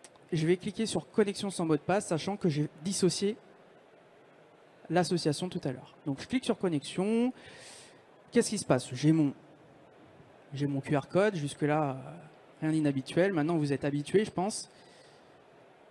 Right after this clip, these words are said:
Je clique sur approuver ma demande d'authentification. Je mets mon empreinte. Ah,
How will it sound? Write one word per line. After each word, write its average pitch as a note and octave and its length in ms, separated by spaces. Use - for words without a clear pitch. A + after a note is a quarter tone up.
Je - 120
clique F#3 180
sur C#3+ 180
approuver D#3+ 400
ma D3 140
demande C#3 240
d'authentification. D3+ 1080
Je D#3+ 160
mets F#3 100
mon E3 180
empreinte. G3 600
Ah, G#3 140